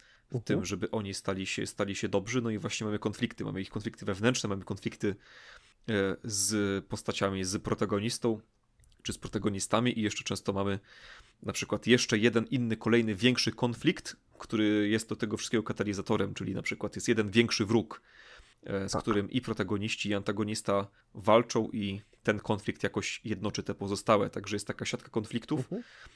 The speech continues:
Speaker 1: i ona mi się wydaje po prostu z natury, e, z natury bardzo ciekawa. Ym, ale poza
Speaker 2: I
Speaker 1: tym
Speaker 2: w ogóle to też jest taka, y, fajna metoda opowiadania i fajny sposób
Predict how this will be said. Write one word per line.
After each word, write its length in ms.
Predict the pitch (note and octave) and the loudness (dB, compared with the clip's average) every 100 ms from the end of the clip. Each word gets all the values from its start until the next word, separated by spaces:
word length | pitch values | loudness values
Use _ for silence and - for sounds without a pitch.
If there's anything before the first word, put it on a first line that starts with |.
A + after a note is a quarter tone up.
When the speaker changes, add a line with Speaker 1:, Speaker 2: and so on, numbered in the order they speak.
| _ - | _ -6
Speaker 1:
i 60 | |
ona 140 | G#2 G2+ | -4 -2
mi 100 | G#2 | -2
się 120 | G#2+ | -2
wydaje 260 | G#2 G2+ | 2 2
po 40 | G2 | 2
prostu 260 | G#2+ - | -2 -6
z 60 | G2 | -6
natury, 400 | G2+ - G2+ F#2+ - _ - - _ - | -6 -2 0 0 -2 _ -20 -20 _ -8
e, 280 | G2+ F#2+ F#2 | -2 -2 -2
z 60 | |
natury 320 | F#2 - G#2 F#2+ | -6 -4 -2 0
bardzo 460 | F#2+ F2+ G2+ G2 - _ _ | 0 0 -2 -4 -6 _ _
ciekawa. 460 | - - G#2+ F2+ F#2 - _ _ - - _ - | -14 -2 0 2 -2 -4 _ _ -20 -20 _ -10
Ym, 480 | G#2 G2+ G#2+ G#2+ A2 _ _ - _ _ - | -6 -4 -6 -8 -10 _ _ -20 _ _ 0
ale 160 | C3+ | 0
poza 220 | C3 C3+ | 2 0
Speaker 2:
I 40 | F#3 | 4
Speaker 1:
tym 120 | F3 | 6
Speaker 2:
w 40 | |
ogóle 280 | F#3+ G3 A#3 | 6 8 8
to 120 | - | 10
też 180 | E3 F#3+ | 8 10
jest 160 | G3+ - | 6 6
taka, 400 | - E3+ E3 D#3+ C#3 D3 C#3 | 6 10 12 12 10 8 8
y, 20 | D3+ | 6
fajna 340 | - E3+ E3 | 6 6 6
metoda 300 | D3+ D3+ F3+ | 2 6 10
opowiadania 500 | G#3 C#3 B2 B2+ C#3 | 10 8 6 4 2
i 60 | C3 | 0
fajny 260 | D3 C#3+ | 2 2
sposób 460 | C3+ D#3 C#3+ C3 B2+ | 4 4 4 2 -2